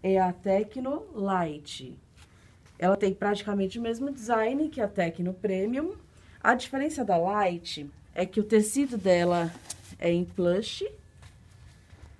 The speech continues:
Em plush. Vai vir nessas duas cores e estampas, que é essa cinza fit e a cinza que é um pouco mais escuro.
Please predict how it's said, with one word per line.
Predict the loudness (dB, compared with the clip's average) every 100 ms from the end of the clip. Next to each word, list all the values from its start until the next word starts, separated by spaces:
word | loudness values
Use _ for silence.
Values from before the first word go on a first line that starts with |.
| -20 -20 -20 -20 -20 -20 -20 -10
Em | -10
plush. | -4 -4 -4 -8 -16 -20 -20 -20 -20 -20 -16 -4 6
Vai | 6
vir | 8 0 2
nessas | 4 4 4 -2 0
duas | 0 2 2
cores | -2 0 2 4 0 -4
e | -6
estampas, | -8 -2 -2 -2 -4 -6
que | -6 -2
é | 0 -2
essa | -6 -10
cinza | -8 -6 -4 -2 -2 -4 -16 -20 -20 -20 -20 -20
fit | -8 -6 -6 -6 -6 -6 -10 -20 -20 -20 -20 -20 -6
e | 2
a | 2 2
cinza | -2 0 0 2 0 0 -4 -4
que | 0
é |
um | 0
pouco | 0 0 2
mais | 2 0
escuro. | -6 -4 6 6 6 0